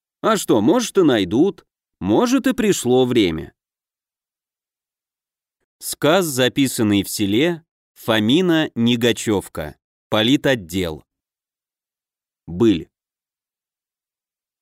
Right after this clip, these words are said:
Про сказки я тебе, голуба моя, ничего не скажу.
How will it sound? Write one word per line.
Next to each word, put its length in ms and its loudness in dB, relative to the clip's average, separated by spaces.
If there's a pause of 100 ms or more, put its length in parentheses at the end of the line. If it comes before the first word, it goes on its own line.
(200)
Про 180 2
сказки 460 -2
я 200 4
тебе, 380 2
голуба 480 2
моя, 320 4
ничего 460 2
не 120 4
скажу. 480 -8